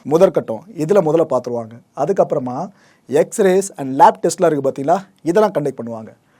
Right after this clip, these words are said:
இது எல்லாத்தையும் கண்டக்ட் பண்ணி முடிச்சு ரிசல்ட் கொடுத்துருவாங்க, உங்களுக்கு இந்த பிரச்சனை இருக்குங்க அப்படின்னு சொல்லிட்டு. என்ன கொடுமைனா கண்டுபிடிக்க முடியுது, ஆனா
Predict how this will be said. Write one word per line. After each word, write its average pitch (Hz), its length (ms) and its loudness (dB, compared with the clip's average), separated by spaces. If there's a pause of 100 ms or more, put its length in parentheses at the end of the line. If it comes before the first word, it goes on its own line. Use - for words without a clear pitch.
(440)
இது 127 140 -6
எல்லாத்தையும் 190 420 2
கண்டக்ட் 208 260 0
பண்ணி 185 180 0
முடிச்சு 170 260 -4 (560)
ரிசல்ட் 240 320 0
கொடுத்துருவாங்க, 127 420 -4 (280)
உங்களுக்கு 143 260 -2
இந்த 135 140 -6
பிரச்சனை 156 300 -2
இருக்குங்க 147 300 -6
அப்படின்னு 123 260 -10
சொல்லிட்டு. 104 240 -16 (460)
என்ன 202 220 0
கொடுமைனா 190 300 0 (100)
கண்டுபிடிக்க 208 480 2
முடியுது, 135 260 -4 (220)
ஆனா 180 120 -2